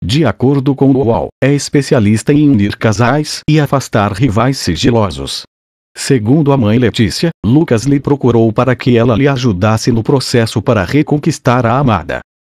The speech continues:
"Ele veio procurar nossa ajuda para poder voltar com a pessoa amada dele. Fizemos o que podíamos para ele ficar ao lado de quem ele queria de verdade",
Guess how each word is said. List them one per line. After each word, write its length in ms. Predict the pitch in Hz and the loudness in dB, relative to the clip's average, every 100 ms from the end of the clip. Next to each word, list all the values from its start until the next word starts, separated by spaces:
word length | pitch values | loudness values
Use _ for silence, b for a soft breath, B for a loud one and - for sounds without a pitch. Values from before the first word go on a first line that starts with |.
| _ | _
"Ele 200 | 143 143 | 0 2
veio 340 | 135 104 110 107 | 0 0 0 0
procurar 540 | 139 139 120 117 135 | -2 0 0 0 0
nossa 320 | 151 170 139 | -2 -2 -2
ajuda 480 | 127 98 104 113 113 | 0 0 0 2 0
para 240 | 117 123 | 0 0
poder 340 | 117 135 113 123 | 0 0 0 -2
voltar 440 | 139 160 - 92 | -2 -2 -2 -2
com 140 | - 113 | 0 0
a 60 | |
pessoa 520 | 101 131 - 113 117 | 0 -2 0 2 2
amada 380 | 123 107 95 113 | 2 2 2 2
dele. 420 | 110 117 82 62 104 _ _ _ _ - | 2 2 0 -6 -14 _ _ _ _ -6
Fizemos 600 | - 139 107 131 143 135 | 0 0 2 2 2 0
o 80 | 123 | -2
que 120 | 110 | -2
podíamos 600 | 165 110 95 110 113 - | 0 0 2 2 0 0
para 260 | 104 87 | 0 0
ele 240 | 80 117 117 | 2 2 0
ficar 400 | 127 - 117 110 | -2 -2 0 0
ao 120 | 117 | 0
lado 340 | 104 107 117 | 2 0 0
de 100 | 120 | -2
quem 180 | 120 110 | 0 0
ele 300 | 104 110 131 | 2 2 0
queria 380 | 135 151 127 139 | 0 0 2 2
de 120 | 127 | 0
verdade", 640 | 127 131 110 98 95 92 | 0 0 2 0 0 -2